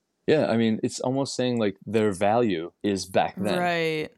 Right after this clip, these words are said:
Speaker 1: And they have no value now except to imitate their
Speaker 2: Mm.
Speaker 1: past self.
Speaker 2: Oh.
Speaker 1: It's kinda
Speaker 2: Yeah,
Speaker 1: sad.
Speaker 2: that is sad.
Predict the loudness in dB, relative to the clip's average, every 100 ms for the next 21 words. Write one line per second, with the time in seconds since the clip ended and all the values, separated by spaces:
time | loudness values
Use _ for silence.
0 | _ _ 0 2 4 2 2 0 2 2
1 | 2 -2 -4 -4 -4 -8 -6 -6 -4 -8
2 | -8 _ -2 -2 -2 -4 -6 -6 -6 -2
3 | 2 2 0 -6 -4 -2 -2 -4 -6 -6
4 | -6 -6 -8 -10 -12 -16 _ -20 -20 _
5 | _ _ _ _ _ _ -6 -4 -2 -2
6 | -2 -2 -2 -4 -6 -6 -6 -6 -6 -4
7 | -2 -2